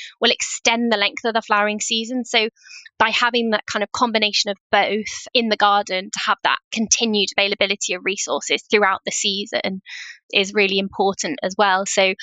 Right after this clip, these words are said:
I think definitely natives are really important and, and having some horticultural plants in. But the other thing as well to say in terms of the non-native plants, it's also the really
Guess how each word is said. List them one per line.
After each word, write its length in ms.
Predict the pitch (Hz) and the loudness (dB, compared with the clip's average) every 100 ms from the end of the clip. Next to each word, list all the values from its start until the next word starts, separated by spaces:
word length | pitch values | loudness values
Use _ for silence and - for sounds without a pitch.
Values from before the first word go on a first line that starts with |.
| - - - | -14 -8 -2
I 100 | 202 | 0
think 260 | 233 208 - - _ - | 0 0 -8 -20 _ -2
definitely 540 | - - - - 196 | -2 -2 0 2 2
natives 440 | 202 202 - 170 | 2 0 -2 0
are 160 | 190 185 | 2 4
really 280 | 196 190 180 | 2 2 -2
important 680 | 185 - 180 - 170 170 - - | -2 -2 -2 -2 -4 -4 -6 -6
and, 100 | - | -2
and 140 | 196 185 | 0 2
having 320 | 202 190 202 | 2 0 0
some 220 | - 190 | 0 0
horticultural 680 | 185 - - 180 - - 185 | 0 -4 0 0 0 -4 -4
plants 360 | - 180 - - | 0 0 -2 0
in. 240 | 190 180 | 0 0
But 180 | 190 208 - - - - | 0 -2 -2 -14 -14 -2
the 140 | 269 - | -2 2
other 220 | 277 285 | 2 2
thing 220 | 262 247 | 2 2
as 120 | 214 202 | 2 2
well 400 | 208 208 208 - | 2 4 2 -4
to 100 | 220 | -8
say 260 | - 214 190 | 0 2 2
in 100 | 202 | -2
terms 320 | - 208 208 | 0 0 0
of 80 | 202 | 0
the 100 | 214 | 0
non-native 640 | 208 214 220 220 202 - - | 4 4 4 2 0 -6 -2
plants, 440 | 180 180 185 - - - - - - | -2 -2 -6 -10 -10 -10 -10 -10 -2
it's 220 | 214 - - | -2 0 2
also 680 | 233 220 226 202 196 202 - - | 2 2 2 2 2 0 -4 -2
the 140 | 226 | 0
really 580 | 233 254 247 226 214 | 2 2 2 0 -2